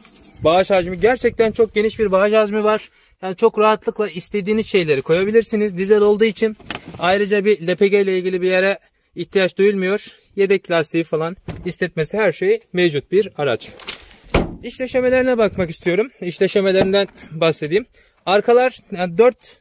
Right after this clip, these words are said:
camda otomatik bir araç bunda. Active Plus modelinde dört camda otomatik, sonradan yapılma değil. Komple orijinal bir araç. Öne bakıyorum.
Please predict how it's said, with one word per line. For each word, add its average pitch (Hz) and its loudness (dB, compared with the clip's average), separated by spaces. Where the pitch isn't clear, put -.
camda 220 0
otomatik 214 0
bir 180 0
araç 135 0
bunda. 147 -8
Active 160 -6
Plus 147 0
modelinde 202 -2
dört 214 -2
camda 156 -4
otomatik, 196 -4
sonradan 185 -2
yapılma 139 -4
değil. 185 -2
Komple 196 -2
orijinal 165 -2
bir 127 0
araç. 190 2
Öne 202 -4
bakıyorum. 202 0